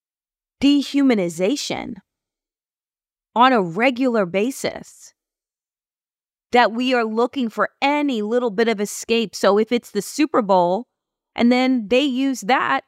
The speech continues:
as cover to bomb the fuck out of Rafah,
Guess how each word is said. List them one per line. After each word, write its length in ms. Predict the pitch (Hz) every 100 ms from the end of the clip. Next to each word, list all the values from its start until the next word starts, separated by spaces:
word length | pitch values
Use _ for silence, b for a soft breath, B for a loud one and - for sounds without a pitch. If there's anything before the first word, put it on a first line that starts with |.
| _ _ _ _ _ -
as 220 | 269 -
cover 600 | - 285 302 262 247 254 _ -
to 100 | 254
bomb 480 | 170 247 262 285
the 80 | 277
fuck 400 | 262 - 311 -
out 160 | 269 277
of 120 | 269
Rafah, 500 | 302 392 - 160 196